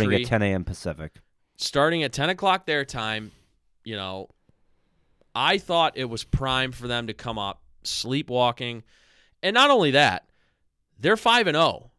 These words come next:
Speaker 1: They were probably coming in here, uh, Deshaun Watson's not, not playing. Nick Chubb's out. Their best offensive lineman's out. They've been without one of their tackles, uh, for the whole season. The other tackle stinks.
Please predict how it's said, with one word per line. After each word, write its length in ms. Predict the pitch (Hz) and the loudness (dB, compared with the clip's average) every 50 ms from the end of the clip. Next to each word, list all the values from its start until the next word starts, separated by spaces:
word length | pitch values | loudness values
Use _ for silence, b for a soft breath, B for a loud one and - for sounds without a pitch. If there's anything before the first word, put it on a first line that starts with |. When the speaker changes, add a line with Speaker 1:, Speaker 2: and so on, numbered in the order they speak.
| _ _ _ _ _ _ _ _ _ _ _ _ _ _ _ _ _ _ _ _ _ _ _ _ _ - | _ _ _ _ _ _ _ _ _ _ _ _ _ _ _ _ _ _ _ _ _ _ _ _ _ -8
Speaker 1:
They 200 | 101 131 165 202 | -2 0 0 0
were 120 | 233 214 | 0 0
probably 320 | - 220 214 208 196 180 | 2 2 2 2 2 -2
coming 260 | - - 180 170 151 160 | -2 -2 -2 -2 0 -2
in 120 | 185 190 | -2 -2
here, 420 | 151 131 120 113 110 110 107 113 _ _ _ _ _ _ _ _ _ _ _ - | -2 -2 -2 -2 -4 -4 -6 -10 _ _ _ _ _ _ _ _ _ _ _ -10
uh, 180 | 147 131 113 92 | -8 -8 -8 -8
Deshaun 360 | 92 92 - - 156 156 151 | -10 -12 -10 -6 -6 -4 -4
Watson's 420 | 147 147 147 147 143 - 139 123 131 | -2 -2 -2 -2 -2 -4 -12 -10 -8
not, 240 | 135 127 120 - _ - | -6 -6 -6 -8 _ -10
not 220 | 113 123 120 - | -6 -6 -6 -6
playing. 440 | - 131 127 123 123 123 120 117 113 107 | -8 -10 -8 -6 -6 -6 -6 -8 -10 -12
Nick 220 | 107 117 151 - - | -8 -8 -8 -6 -6
Chubb's 400 | - - 143 131 127 117 117 - - | -6 -4 -2 -2 -2 -2 -6 -12 -6
out. 340 | - 110 110 110 107 110 - _ _ | -2 0 0 0 0 -2 -6 _ _
Their 140 | - 117 117 | -6 -4 -2
best 260 | 110 151 160 151 - 151 | -2 -2 -4 -2 -2 -2
offensive 420 | 139 135 - - 127 120 127 110 | -2 -2 -2 -6 -12 -12 -10 -12
lineman's 400 | 107 113 113 113 113 113 104 - _ - | -10 -8 -6 -6 -6 -8 -12 -14 _ -6
out. 360 | 101 101 101 104 104 104 - _ _ _ _ _ _ _ _ _ _ _ _ _ - | -2 -2 0 0 -2 -4 -6 _ _ _ _ _ _ _ _ _ _ _ _ _ -6
They've 160 | - 117 113 | -4 -4 -4
been 180 | 110 156 175 170 | -2 -4 -4 -4
without 300 | 156 143 151 139 139 127 | -6 -4 -2 -2 -2 -2
one 120 | 123 131 131 | -4 -6 -6
of 60 | 123 | -4
their 100 | 120 110 | -6 -6
tackles, 680 | - - - 120 117 113 113 - 117 117 113 - - - - _ _ _ _ - | -8 -4 -2 0 0 0 -2 -2 -6 -6 -6 -8 -10 -14 -14 _ _ _ _ -16
uh, 560 | 101 104 107 107 104 104 104 101 101 98 101 - | -12 -10 -8 -8 -6 -6 -6 -6 -6 -8 -8 -10
for 420 | - - 120 113 107 107 107 101 85 | -12 -10 -8 -6 -6 -6 -8 -8 -10
the 80 | 107 | -8
whole 180 | 107 123 117 113 | -6 -6 -6 -6
season. 520 | - - 113 104 98 95 101 98 101 95 b b b b b b b | -6 -8 -8 -8 -8 -8 -8 -10 -10 -10 b b b b b b b
The 100 | - 120 | -2 -2
other 160 | 151 170 175 | -2 0 -2
tackle 400 | 143 - 151 139 131 123 - 104 | -6 -4 -2 -2 -2 -2 -4 -8
stinks. 720 | - - - - - - 110 95 95 95 - - - - | -8 -6 -6 -6 -6 -8 -8 -8 -8 -8 -8 -8 -8 -8